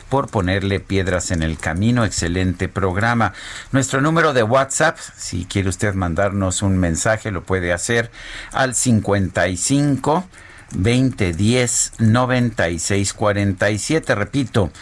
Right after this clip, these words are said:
cincuenta y cinco, veinte, diez, noventa y seis, cuarenta y siete. Puede mandarnos un mensaje, eh, grabado o un mensaje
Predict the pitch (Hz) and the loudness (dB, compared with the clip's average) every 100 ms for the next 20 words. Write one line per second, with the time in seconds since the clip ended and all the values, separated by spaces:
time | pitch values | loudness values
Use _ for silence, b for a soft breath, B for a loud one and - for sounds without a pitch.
0 | B B - 139 135 127 98 87 - 113 | B B -2 0 2 0 0 -2 0 2
1 | 110 104 101 101 92 92 87 104 101 - | 2 2 0 0 0 -2 2 2 2 0
2 | 107 104 107 101 98 - 82 82 - 107 | 2 4 4 2 0 0 -2 -2 -2 0
3 | 104 - - 90 85 85 80 82 82 - | 0 -2 -2 -2 0 -2 -2 -2 -4 -2
4 | 127 123 - 131 B B B 69 76 85 | -2 0 -2 -6 B B B -6 -2 0
5 | 110 113 117 - 120 120 98 80 - 104 | 0 0 -2 -2 0 2 0 0 0 -2
6 | - 101 95 - B B B B 90 90 | -2 -2 -4 -4 B B B B -2 -2
7 | 87 90 92 120 143 175 80 76 73 87 | 0 0 2 2 2 0 -2 -4 -2 2
8 | 107 98 80 78 - | 2 2 -2 -4 -6